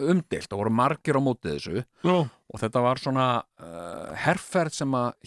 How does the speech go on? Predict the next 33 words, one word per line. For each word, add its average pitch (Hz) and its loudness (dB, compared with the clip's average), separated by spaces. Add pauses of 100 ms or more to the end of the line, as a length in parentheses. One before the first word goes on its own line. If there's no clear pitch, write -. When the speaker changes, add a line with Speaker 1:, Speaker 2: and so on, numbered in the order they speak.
Speaker 1:
hét 135 0
Stuttgart - -4 (120)
einundzwanzig. 151 -2 (460)
Speaker 2:
Já. 120 2 (100)
Speaker 1:
Sem 113 -4
sagt, 113 -4
eh, 104 0 (180)
hérna, 113 -2 (100)
eh, 87 -16
Stuttgart - -4
tuttugu 135 -2
og 90 2
einn. - -10
Speaker 2:
Mm. 101 0 (920)
Speaker 1:
Og, 113 2
eh, 113 4 (260)
Speaker 2:
Það 92 -2
er 90 -2
nú 92 -2
ekki 90 -4
nema 87 -2
hundrað 98 0
og 92 -2
tveir 101 -2
að 107 -2
horfa 110 -2
á 107 0
okkur 107 -4
núna, 110 -2
sko. 87 -8 (140)
Speaker 1:
Nei, 110 2
nei, 113 0 (160)
en, 117 2